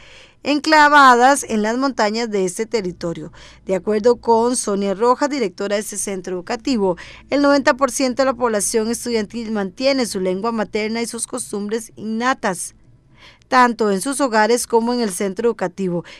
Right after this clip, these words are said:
y se aprovechan los conocimientos ancestrales para seguir cultivando en ellos la identidad indígena bribri.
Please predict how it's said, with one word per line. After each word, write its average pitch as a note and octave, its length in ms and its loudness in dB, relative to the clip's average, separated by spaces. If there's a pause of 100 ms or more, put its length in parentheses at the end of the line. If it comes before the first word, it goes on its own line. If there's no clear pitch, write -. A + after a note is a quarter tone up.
(120)
y G3 80 -8
se G3 100 -2
aprovechan G#3+ 680 -2
los A3+ 160 -2
conocimientos G#3+ 720 -6
ancestrales A#3+ 760 -4
para A3 240 -2
seguir G#3 320 -8
cultivando B3+ 680 0
en A#3 120 -4
ellos G#3+ 340 -6
la G#3+ 200 0
identidad B3+ 640 0 (600)
indígena B3+ 840 0
bribri. A3+ 720 -2